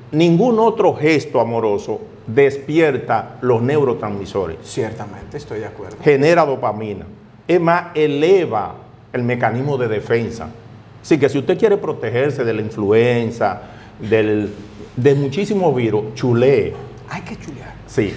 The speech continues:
Speaker 1: entonces eso implica higiene,
Speaker 2: Ujú.
Speaker 1: porque tiene que ser un contacto prolongado
Speaker 2: Claro.
Speaker 1: de boca a boca, para que eso pueda redondear toda la zona de la boca, que cada zona tiene un registro distinto en el cerebro.
Speaker 2: Sí.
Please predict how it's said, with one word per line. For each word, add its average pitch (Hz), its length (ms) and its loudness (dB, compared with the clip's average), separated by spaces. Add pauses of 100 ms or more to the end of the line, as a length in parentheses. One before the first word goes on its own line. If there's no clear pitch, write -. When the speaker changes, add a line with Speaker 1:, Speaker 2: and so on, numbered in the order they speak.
(100)
Speaker 1:
entonces 208 440 4
eso 220 100 0
implica 120 760 0
higiene, 147 680 2 (760)
Speaker 2:
Ujú. 110 100 -8
Speaker 1:
porque 135 260 4
tiene 170 300 0
que 196 140 4
ser 143 280 2
un 151 120 -2
contacto 151 500 -2
prolongado 131 840 0 (120)
Speaker 2:
Claro. - 300 -16 (180)
Speaker 1:
de 117 140 4
boca 113 300 2
a - 20 4
boca, 113 400 -2 (680)
para 120 240 4
que 123 280 6
eso 170 240 0
pueda 127 560 2 (260)
redondear 131 920 0
toda 151 300 0
la 175 180 0
zona 165 380 -2
de 160 80 -2
la 165 120 2
boca, 135 440 2
que 131 160 2
cada 180 300 4
zona 123 540 0 (320)
tiene 139 200 2
un 147 140 -4
registro 143 420 0
distinto 127 480 0
en 117 80 0
el 107 80 -2
cerebro. 87 380 -2
Speaker 2:
Sí. 101 340 -8